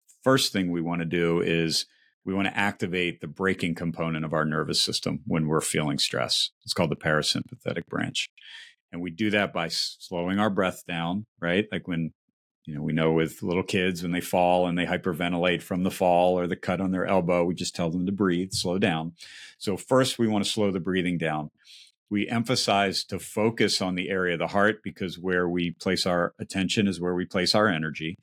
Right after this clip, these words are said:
So we wanna shift the energy in the area of our heart. We can then send a signal to the nervous system that everything's okay. I know you're in a hurry for this meeting and this traffic is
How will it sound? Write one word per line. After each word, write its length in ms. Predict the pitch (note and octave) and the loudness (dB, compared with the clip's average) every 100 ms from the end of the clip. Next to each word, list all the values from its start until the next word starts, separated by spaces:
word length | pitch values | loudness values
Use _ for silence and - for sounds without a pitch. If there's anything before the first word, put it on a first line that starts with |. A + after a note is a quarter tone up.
| _ | _
So 200 | - F#2+ | -4 0
we 100 | F2+ | 2
wanna 220 | F2+ E2+ | 2 2
shift 340 | - - F#2+ - | 2 2 0 2
the 140 | F#2 | 0
energy 420 | F2 F2+ E2 F2+ | 2 0 -2 -2
in 120 | F2+ | 0
the 140 | F2 - | -2 -2
area 280 | F2 F2 F2+ | 0 2 2
of 100 | E2+ | 2
our 140 | D#2+ | 2
heart. 320 | D2+ D#2 F#2+ _ _ _ _ _ - - - - - _ _ _ _ | 2 2 0 _ _ _ _ _ -20 -18 -18 -18 -20 _ _ _ _
We 180 | G2+ A2+ | -2 -2
can 340 | A2 A2+ G#2 | 0 0 0
then 680 | G#2+ A#2+ B2+ G#2+ G2 B2 B2 _ _ _ _ _ _ _ _ _ _ _ - | 2 2 2 0 -2 -4 -8 _ _ _ _ _ _ _ _ _ _ _ -8
send 240 | - B2 | 2 4
a 40 | A2 | 4
signal 280 | - G#2+ G2+ | 4 2 2
to 100 | - | -2
the 100 | F#2+ | -2
nervous 380 | F#2+ A2 A2+ - | 2 4 4 2
system 540 | G2+ E2+ - F2 E2+ | 0 -2 -2 -4 -2
that 220 | E2+ F2 - | 0 0 2
everything's 340 | A2 C3+ D3 | 4 6 6
okay. 400 | C#3 C3+ D3+ G#2+ - _ _ _ _ _ G2+ | 2 2 -2 -2 -12 _ _ _ _ _ -8
I 40 | |
know 520 | F#2+ G2+ A2 B2 B2 | -2 2 4 6 4
you're 220 | B2+ A#2 B2 | 2 0 2
in 60 | |
a 40 | A2+ | 2
hurry 220 | B2 B2+ | 4 2
for 160 | B2 | 2
this 180 | B2+ B2 | 0 0
meeting 520 | C3 A#2+ B2+ C3+ D3+ | 2 2 4 2 0
and 180 | - A2 | -4 -2
this 140 | G2+ - | -2 -4
traffic 500 | - G#2 G#2+ A#2 A2 | 0 0 2 -2 0
is 300 | F#2+ - | -2 -4